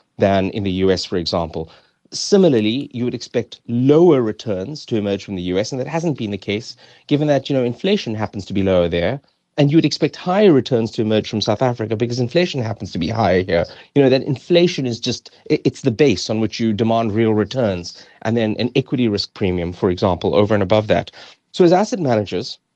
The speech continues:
in South Africa, your starting point should be, are assets appropriately priced for the environment?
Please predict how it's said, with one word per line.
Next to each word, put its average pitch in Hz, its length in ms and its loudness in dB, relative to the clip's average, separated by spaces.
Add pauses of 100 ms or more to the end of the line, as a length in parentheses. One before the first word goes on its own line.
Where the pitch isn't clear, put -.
(100)
in 156 160 2
South 117 320 -4
Africa, 92 420 -8
your 113 120 -8
starting 180 360 -4
point 101 240 -6
should 87 180 -8
be, 90 240 -6 (420)
are 131 200 0
assets 139 480 -8
appropriately 135 720 -2
priced 101 460 -8
for 110 100 -10
the 95 140 -6
environment? 90 720 -2